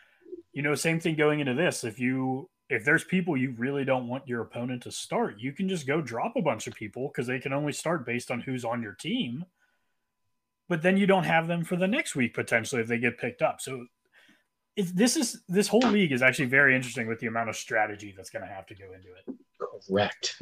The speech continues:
Speaker 2: The strategy goes into it. It's insane if you wanna put your effort in. And remember, there is a little bit of money on this line, and, you know, we didn't have everyone agree to it, but it's fine. It's twelve dollars and fifty cents. The winner of this league will have a free buy-in next year. Twelve fifty times eight,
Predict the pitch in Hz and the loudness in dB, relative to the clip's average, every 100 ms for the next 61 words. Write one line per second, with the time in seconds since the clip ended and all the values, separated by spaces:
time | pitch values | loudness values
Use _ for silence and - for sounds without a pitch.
0 | - 104 - 113 101 120 123 117 110 104 | -2 2 4 4 4 4 6 6 6 4
1 | 101 92 98 - - 107 110 135 151 - | 4 2 0 2 6 8 8 6 6 0
2 | _ - 143 143 139 127 - - 117 113 | _ 8 8 8 2 0 0 10 10 10
3 | - 104 - 90 87 82 80 90 - - | 6 2 4 4 4 2 0 0 -4 4
4 | 156 175 262 147 156 165 131 127 120 110 | 10 10 12 12 12 12 12 8 10 8
5 | 113 113 98 98 107 98 98 101 104 _ | 8 6 4 4 4 4 4 0 -4 _
6 | 135 98 - 131 151 123 101 110 143 143 | -2 -2 0 6 8 10 8 8 6 6
7 | 147 143 - - 95 - 82 - - 107 | 4 4 4 4 2 4 2 0 2 6
8 | 98 95 95 - 95 - 147 151 - - | 8 6 4 -6 4 8 10 8 0 -14
9 | - _ _ 139 143 127 165 180 139 120 | -18 _ _ 10 12 12 12 12 12 10
10 | 113 120 123 143 101 110 107 110 107 104 | 8 6 8 8 8 4 4 6 4 2
11 | - 110 98 90 90 80 - - - 131 | 0 4 6 6 4 -2 -6 -6 6 6
12 | 123 123 120 110 101 92 110 107 | 8 6 4 4 4 4 6 6